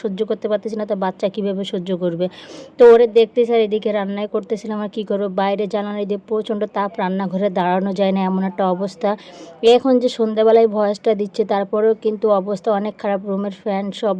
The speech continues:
বন্ধ করা। তো Facebook-এ কিন্তু নতুন আপডেট নিয়ে আসছে, নতুন আপডেটে কিন্তু সবারটা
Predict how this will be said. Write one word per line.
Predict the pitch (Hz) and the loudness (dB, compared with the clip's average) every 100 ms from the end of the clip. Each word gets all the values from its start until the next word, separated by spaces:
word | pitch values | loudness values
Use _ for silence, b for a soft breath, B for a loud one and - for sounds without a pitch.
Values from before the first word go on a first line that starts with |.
| 180 | -2
বন্ধ | 190 190 190 | -2 -2 -2
করা। | 185 196 240 B B B - | -2 -2 -4 B B B 6
তো | 254 254 247 | 8 8 8
Facebook-এ | 233 220 233 247 240 | 6 6 4 2 2
কিন্তু | 233 226 214 | 0 0 0
নতুন | 208 220 202 | 0 0 -2
আপডেট | 190 208 214 | -6 -6 -6
নিয়ে | 214 214 208 | -6 -6 -6
আসছে, | 196 - 220 | -8 -6 -4
নতুন | 208 208 208 | -4 -4 -4
আপডেটে | 202 196 208 214 | -4 -4 -4 -4
কিন্তু | 226 220 220 - | -4 -4 -4 -2
সবারটা | 196 202 208 - | -2 0 -2 -2